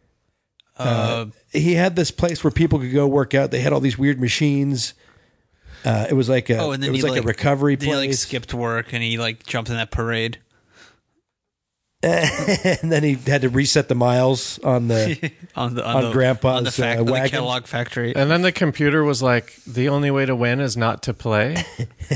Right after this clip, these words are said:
Speaker 1: <laughs>
Speaker 2: All right. Uh, how do we get people to vote? Kellogg Brothers or Duffer Brothers? Better Brothers.
Speaker 3: What's a
Speaker 1: Who,
Speaker 3: good
Speaker 1: who's a
Speaker 3: hashtag for that?
Speaker 1: Duffer?
Speaker 2: Duffers, they did the, the, the, the spooky things on Netflix.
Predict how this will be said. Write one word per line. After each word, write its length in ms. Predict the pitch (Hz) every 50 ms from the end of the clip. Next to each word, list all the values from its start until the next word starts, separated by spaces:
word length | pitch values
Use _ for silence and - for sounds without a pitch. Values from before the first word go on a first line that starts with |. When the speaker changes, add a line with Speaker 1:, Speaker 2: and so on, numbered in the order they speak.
| - - 127 120 - -
Speaker 1:
<laughs> 880 | 101 - _ _ _ _ _ _ _ _ _ _ _ _ - _ _ -
Speaker 2:
All 80 | 117
right. 240 | 127 127 120 113 - - _ _ _ -
Uh, 320 | 127 123 123 123 123 113 - _ -
how 120 | 123 127 156
do 40 | 175
we 80 | 190
get 140 | 190 175 165
people 180 | - 165 147 143
to 140 | - 147 123
vote? 400 | 117 127 123 117 113 107 - -
Kellogg 360 | - - 143 147 156 160 143
Brothers 360 | 135 147 147 151 151 135 123
or 100 | 117 113
Duffer 380 | 110 - 131 123 - - 123 113
Brothers? 580 | 117 120 117 107 110 107 - - - - - - _ - - - - - - - - _ _ _ _ _ _ - - - - 131 -
Better 220 | - 131 131 139 127
Brothers. 520 | 123 - 120 120 113 - - 135 - -
Speaker 3:
What's 200 | - 127 135 165
a 40 | 156 139
Speaker 1:
Who, 40 |
Speaker 3:
good 140 | 117 139 135
Speaker 1:
who's 100 | - 170 139 139 139
a 60 | 147 139
Speaker 3:
hashtag 180 | 127 113 101 98
for 180 | - 147 151 113
that? 0 |
Speaker 1:
Duffer? 300 | 101 101 107 107 107 - - - _ _ _ _ _ _ _ _ _ _ _ - - -
Speaker 2:
Duffers, 520 | 127 143 143 151 - 180 175 175 170 156 - -
they 180 | - 135 135
did 260 | 127 131 135 135 127
the, 360 | 131 131 127 123 117 110 92 - -
the, 340 | - 120 123 117 107 82 85
the, 220 | 117 117 - -
the 140 | - 123 127
spooky 480 | - - - - - 131 - - 143 135
things 320 | - - 139 139 139 131
on 180 | 135 127 127 127
Netflix. 560 | 127 123 - - 147 - - - - - -